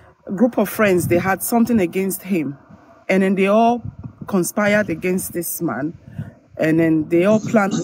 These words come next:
what they're going to do, to this man, how they gonna kill him. Did, could you believe they actually killed this man slowly?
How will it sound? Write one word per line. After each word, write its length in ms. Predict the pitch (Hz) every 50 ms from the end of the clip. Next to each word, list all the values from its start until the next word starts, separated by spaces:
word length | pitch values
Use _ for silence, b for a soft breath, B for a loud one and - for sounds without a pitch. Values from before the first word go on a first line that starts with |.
| - -
what 180 | 180 196 202 170
they're 160 | 190 175 170
going 300 | 156 170 190 196 202 202
to 140 | - - 160
do, 360 | 143 147 156 151 160 180 202 - - _ _ _ - - -
to 100 | - 170
this 260 | 156 175 196 - -
man, 200 | - 170 151 156
how 280 | 160 175 190 190 185 196
they 160 | 185 185 165
gonna 280 | 156 165 185 185 180 156
kill 280 | - - - 185 170
him. 240 | 165 151 147 156 151 -
Did, 220 | - 214 220 - -
could 140 | - 254 214
you 80 | 285 311
believe 320 | 202 214 214 226 220 175
they 60 | 214
actually 340 | 196 214 233 - 269 247 254
killed 240 | - - 262 226 185
this 180 | 208 202 -
man 200 | 196 196 185 175
slowly? 840 | 165 - - - - - 233 233 233 233 233 233 226 214 190 170 156